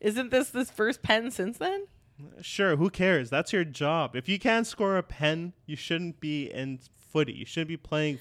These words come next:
Speaker 2: footy.
Speaker 1: So
Speaker 2: It's literally like
Speaker 1: March missed
Speaker 2: saying
Speaker 1: his pen for Brighton. So you're saying
Speaker 2: Who
Speaker 1: he should just get
Speaker 2: cares?
Speaker 1: off?
Speaker 2: Brighton is a nobody team.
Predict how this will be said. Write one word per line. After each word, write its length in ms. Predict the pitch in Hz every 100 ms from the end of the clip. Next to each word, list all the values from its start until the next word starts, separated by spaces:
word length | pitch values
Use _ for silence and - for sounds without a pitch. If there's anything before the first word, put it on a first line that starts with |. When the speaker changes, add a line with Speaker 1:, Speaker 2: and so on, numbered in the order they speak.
| -
Speaker 2:
footy. 300 | 151 120 101
Speaker 1:
So 420 | - 277 233 214 208
Speaker 2:
It's 280 | 202 202
literally 360 | 202 202 202 196
like 60 | 190
Speaker 1:
March 360 | 240 392 -
missed 280 | - - 156
Speaker 2:
saying 120 | 285
Speaker 1:
his 120 | 285 -
pen 440 | 240 240 311 392 - _ _
for 540 | _ 247 220 214 208 208
Brighton. 500 | 196 233 220 240 262
So 140 | 254
you're 160 | 214 220
saying 220 | 247 233
Speaker 2:
Who 60 | 254
Speaker 1:
he 40 |
should 140 | 247 -
just 220 | 339 359
get 100 | 370
Speaker 2:
cares? 140 | 320
Speaker 1:
off? 240 | 214 - - - _
Speaker 2:
Brighton 340 | 143 196 247 269
is 120 | 247
a 60 | 226
nobody 640 | 202 185 202 190 180 190
team. 500 | - 185 185 147